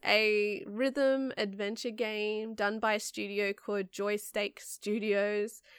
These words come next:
They're a team of three that are making this cute little adventure rhythm game of this, like,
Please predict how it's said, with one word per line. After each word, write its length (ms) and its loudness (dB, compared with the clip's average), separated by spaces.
They're 140 0
a 40 -2
team 280 -2
of 100 -4
three 600 -2
that 140 -2
are 80 2
making 420 -2
this 200 -4
cute 240 -4
little 260 0
adventure 460 -4
rhythm 340 -2
game 360 -2
of 160 -6
this, 240 -4
like, 180 -2